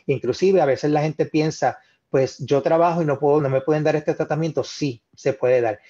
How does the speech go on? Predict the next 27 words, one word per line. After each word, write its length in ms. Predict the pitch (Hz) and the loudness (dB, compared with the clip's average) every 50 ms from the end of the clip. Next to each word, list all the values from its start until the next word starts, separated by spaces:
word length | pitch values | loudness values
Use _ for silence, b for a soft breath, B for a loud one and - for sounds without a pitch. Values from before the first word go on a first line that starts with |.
| B B B B _ _ _ | B B B B _ _ _
Y 560 | 160 135 131 127 127 127 123 123 123 135 - | -2 0 2 2 2 2 4 4 2 2 0
ada 280 | - 127 127 135 175 208 | 0 0 2 2 2 0
fue 140 | - - 156 | 0 -2 0
uno 120 | 139 135 | 2 2
de 60 | 139 | 2
los 120 | 147 160 156 | 2 0 -2
programas 440 | - 156 143 139 139 143 147 143 | -2 -2 0 2 0 0 -2 -4
federales 480 | - 165 151 143 135 135 160 170 175 175 | -2 0 0 2 2 2 2 2 0 0
que 80 | - 147 | 0 0
decidieron, 460 | 131 123 - 147 135 139 147 151 - | 0 0 0 0 2 2 2 2 0
"Pues 140 | - 131 127 | -2 -2 0
mira, 200 | 151 165 151 135 | 2 2 2 2
vamos 320 | 131 123 123 131 135 - - | 2 0 0 -2 -4 -4 -4
a 80 | 160 | -2
abrir 280 | 147 143 156 170 180 175 | 0 2 2 2 2 0
para 200 | - 156 139 131 | 0 -2 0 0
que 100 | 123 123 | 0 -2
se 120 | - - | -4 -4
le 80 | 127 113 | -6 -6
pueda 200 | - 131 123 123 | -4 -2 -2 -2
entregar 420 | 123 - 151 135 135 143 143 143 B B B B B B | -2 -2 0 2 2 2 0 -2 B B B B B B
medicamentos 600 | - 143 139 135 135 - 135 127 131 127 - 147 | -2 0 0 0 0 0 -2 -2 -2 -2 -2 -2
al 100 | 147 151 | -2 -2
paciente 380 | - 151 135 - 151 143 - 175 | -2 -4 -2 -2 -2 0 0 0
por 160 | 170 175 147 | 0 0 -2
noventa 460 | 135 127 120 120 127 123 110 - 113 | 0 0 0 0 -2 -2 -2 -2 0
días". 500 | 113 135 135 - - - - - - _ | 0 0 0 -2 -4 -8 -12 -20 -20 _